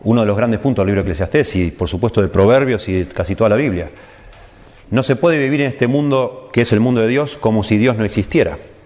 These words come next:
Y eso, lamentablemente,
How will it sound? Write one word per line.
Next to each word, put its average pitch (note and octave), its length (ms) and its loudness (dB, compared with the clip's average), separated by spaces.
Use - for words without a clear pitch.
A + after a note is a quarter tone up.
Y A#2+ 180 2
eso, D#3+ 180 2
lamentablemente, D3 1160 0